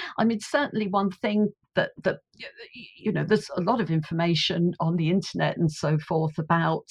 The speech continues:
is some of the things that were being done early on in the U S and in the U K. So in the U K, for instance, in the, like, late nineteen fifties, we had this device called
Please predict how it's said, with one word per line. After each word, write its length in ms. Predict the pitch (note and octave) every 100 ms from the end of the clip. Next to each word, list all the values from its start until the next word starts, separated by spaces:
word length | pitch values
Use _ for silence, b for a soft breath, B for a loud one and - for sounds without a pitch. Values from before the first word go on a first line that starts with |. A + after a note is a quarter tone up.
| - -
is 320 | E3 E3+ D#3 B B B B B B
some 200 | - G3
of 100 | F#3+
the 100 | G3
things 480 | - F#3 F3 E3 - F#3+
that 140 | F#3 -
were 160 | - F3+
being 320 | F#3 E3+ F3
done 520 | D#3 E3 F3 D#3+ E3+ C#3+ -
early 340 | F#3+ F3 D#3+ D#3+
on 460 | D#3 D#3 D#3 D3+ - _ _ _ _ _ _ - -
in 200 | G#3+ G3+
the 80 | E3
U 200 | E3+ D#3+
S 380 | A3 - - -
and 460 | F3 D#3+ D#3 D#3 - _ -
in 220 | G3 F3+
the 80 | D#3+
U 260 | D#3 D3+ D3+
K. 460 | - D#3+ - G3 G#3 B F4+
So 440 | - - G3 G3 F#3+ -
in 140 | G3+
the 80 | G3
U 180 | A3+ A3
K, 400 | - A#3+ C4+ A3+
for 200 | - E3+
instance, 840 | D#3+ - - D3 D#3 - - -
in 180 | G3 F3+
the, 80 | F3+
like, 260 | F#3 E3+ - _ _
late 460 | F3+ F#3+ G3+ - - _
nineteen 500 | F3 F3 E3+ - E3
fifties, 640 | D#3 F#3+ - D#3 D3+ E3 -
we 100 | F3 D#3+
had 440 | - F3+ E3 D#3 - -
this 200 | - -
device 500 | E3+ F3 E3 D#3 -
called 420 | - E3+ E3